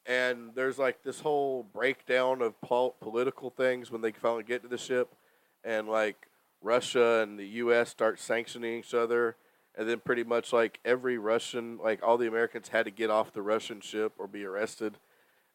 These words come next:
and the Russians had to leave every, like, <laughs> had to leave immediately. Like, yeah, so they, they, like, parted ways in, in space,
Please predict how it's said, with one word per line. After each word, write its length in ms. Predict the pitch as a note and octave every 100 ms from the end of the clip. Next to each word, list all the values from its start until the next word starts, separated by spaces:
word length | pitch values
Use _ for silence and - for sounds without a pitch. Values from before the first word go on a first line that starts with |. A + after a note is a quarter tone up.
| -
and 560 | G#2 G#2 G2+ G2+ G2 F2 _ G2
the 120 | G2+
Russians 720 | G#2+ A#2 - A2 G#2+ - - _ _ -
had 180 | G#2+
to 80 | G2+
leave 580 | G2 G#2+ A2 A2 G#2+ - -
every, 280 | G#2+ G#2+ F#2 -
like, 480 | G2 F#2+ - G#2 C3+ -
<laughs> 40 |
had 160 | A2+ G2+
to 80 |
leave 220 | G#2 G#2+ G#2+
immediately. 680 | G2 G#2 A2+ G2 G#2+ A2 _ _ _ _ _ _ _
Like, 300 | A#2 G#2+ -
yeah, 160 | B2+
so 180 | G#2+ C3
they, 200 | B2 B2+
they, 180 | F#2 B2
like, 220 | B2+ A2+
parted 340 | - C3 C3+ A2+
ways 420 | A#2+ B2+ A#2+ A2
in, 120 | A2+ -
in 160 | B2
space, 640 | A2+ - A2+ A#2+ B2 -